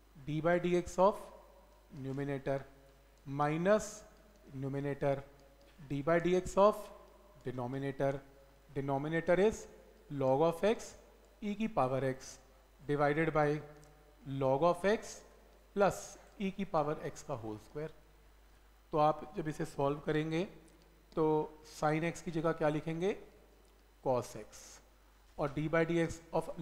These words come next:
log x की जगह क्या लिखेंगे, one by x, और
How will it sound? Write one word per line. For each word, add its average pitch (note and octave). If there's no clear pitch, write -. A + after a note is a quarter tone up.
log D3
x -
की G3
जगह F3
क्या F3
लिखेंगे, E3+
one C3+
by C#3+
x, -
और D3